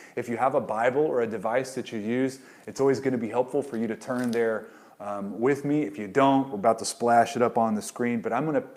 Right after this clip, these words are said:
I'm gonna pick it up in verse twelve, okay? We'll probably go back a little bit, but verse twelve is where we're gonna start. And this is what Paul tells the Philippian church. "Not that I have already obtained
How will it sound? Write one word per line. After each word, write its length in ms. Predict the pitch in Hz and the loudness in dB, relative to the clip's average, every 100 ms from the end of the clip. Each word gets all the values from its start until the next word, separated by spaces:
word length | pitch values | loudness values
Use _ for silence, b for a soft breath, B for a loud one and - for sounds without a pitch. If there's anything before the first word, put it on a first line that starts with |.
| - | -4
I'm 80 | 160 | -2
gonna 120 | 156 | -2
pick 240 | - 151 | -2 -2
it 60 | 135 | 0
up 160 | 131 | 0
in 80 | 113 | -2
verse 240 | 107 98 - | -4 -4 -8
twelve, 540 | - 104 85 73 - - | -8 -6 -6 -8 -16 -16
okay? 260 | 95 110 | -8 -6
We'll 140 | 104 107 | -4 -2
probably 360 | - 127 113 | 2 2 0
go 140 | 104 98 | -4 -4
back 300 | 104 104 98 | -2 -4 -4
a 20 | |
little 220 | 104 98 | -6 -6
bit, 200 | 90 98 | -6 -8
but 100 | 104 | -6
verse 200 | 120 123 | -6 -4
twelve 240 | - 110 98 | -2 -4 -4
is 100 | 92 | -4
where 120 | 104 | -4
we're 100 | 92 | -4
gonna 160 | 95 | -8
start. 400 | 90 - 90 92 - B B B B B 107 | -10 -8 -6 -6 -10 B B B B B -4
And 120 | 131 | 0
this 120 | 147 | 0
is 100 | 139 | 2
what 200 | 131 131 | 2 2
Paul 240 | 131 127 | 4 4
tells 280 | - 113 101 | 4 0 0
the 80 | 101 | -2
Philippian 440 | - 101 - 95 | -2 -4 -4 -8
church. 420 | 87 87 73 - - _ _ _ _ _ _ - B B B 135 | -10 -12 -14 -18 -20 _ _ _ _ _ _ -20 B B B 4
"Not 260 | 165 214 | 6 8
that 100 | 160 | 8
I 180 | 123 143 | 10 10
have 180 | 135 - | 8 8
already 460 | 120 143 135 127 113 | 8 10 8 4 0
obtained 720 | 117 - - 117 117 104 | -4 -6 -4 -2 0 -2